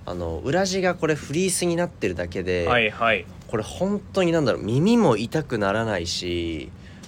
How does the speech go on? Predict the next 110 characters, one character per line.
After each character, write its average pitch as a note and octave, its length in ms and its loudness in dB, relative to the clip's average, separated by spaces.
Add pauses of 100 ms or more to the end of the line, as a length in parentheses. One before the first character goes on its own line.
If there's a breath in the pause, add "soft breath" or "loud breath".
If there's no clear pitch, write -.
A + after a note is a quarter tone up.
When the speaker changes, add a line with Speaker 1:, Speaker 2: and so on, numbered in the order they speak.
(100)
Speaker 1:
あ G2 160 -6
の F2 640 -2
ー、 - 60 -12
ち - 120 -6
ょ - 20 0
っ - 40 -8 (100)
と - 120 -4
し - 100 0
た F#3 80 -8
チ - 180 -4
ク F#3 120 -2
チ - 140 -6
ク F3 120 -2
み C3 120 0
た G2+ 140 -2
い F#2+ 40 -2
な F#2 80 -4
も F#2 40 -2
の - 0 -
も C#3+ 40 2
Speaker 2:
は C#3 80 8
い F2+ 320 -2
は G2 80 -2
い。 G#2 40 -6 (140)
Speaker 1:
全 F3 100 -2
く - 80 -14
感 E3 220 -4
じ C#3+ 120 -4
な C3+ 120 2
い - 20 -2
ん F#2+ 40 -2
で E2+ 60 -8
す F2+ 120 -4
よ。 C3 60 2
Speaker 2:
あ - 20 2
の、 C#3+ 120 0
乾 F3+ 260 2
燥 F3+ 220 0
し - 80 -6
て E3 140 2
痒 F3+ 240 2
く - 100 -6
な D3 120 2
る C#3 80 -2
感 A#2 180 -2
じ A2+ 100 -2
が A#2 200 2
異 C3 120 0
様 D3 160 2
に D3+ 100 -2
少 C#3+ 180 -6
な C#3+ 80 4
い B2+ 40 4
わ F#2+ 80 0
け F2 60 -6
だ。 F2 60 -6
Speaker 1:
そ C3 280 -2
う G#2+ 40 0
な F2+ 100 -4
ん E2+ 40 -6
で E2+ 100 -8
す - 140 -10
よ。 C#2+ 120 -8 (380)
で、 C3+ 180 2
こ B2 160 -2
れ、 A#2+ 120 2 (160)
あ A#2+ 80 0
の G#2+ 540 2
ー、 - 80 -12
裏 G3+ 260 0
面 G#3 200 -2
と F#3+ 120 -2
表 F3 300 0
面 D#3+ 300 -2
で D#3+ 160 2
生 G#3+ 220 -6
地 F3 140 -2
を G#2 100 2
変 A#2+ 180 -4
え B2+ 60 -2
て C#3 100 -4
る B2+ 120 -2
の F2 120 -4
で、 E2 260 -4
小 F2 60 -14
林 C#3 140 -8
さ C#3+ 40 -8
ん、 C3 40 -6
こ B2+ 60 -4
れ A#2+ 40 -6
触 D3 220 -4
っ - 20 -14
て E3 80 -6
も D#3 60 0
ら D3 80 0
え - 20 2
れ G#2+ 60 2
ば E2 80 2
分 D#2 60 -8
か E2+ 60 -4
る D#2+ 60 -4
ん - 0 -
で - 60 -12
す - 60 -14
け - 80 -6
ど、 D#2+ 80 -4
Speaker 2:
は C#3+ 160 8
い。 G2+ 80 6
Speaker 1:
こ - 60 -14
の、 - 60 -20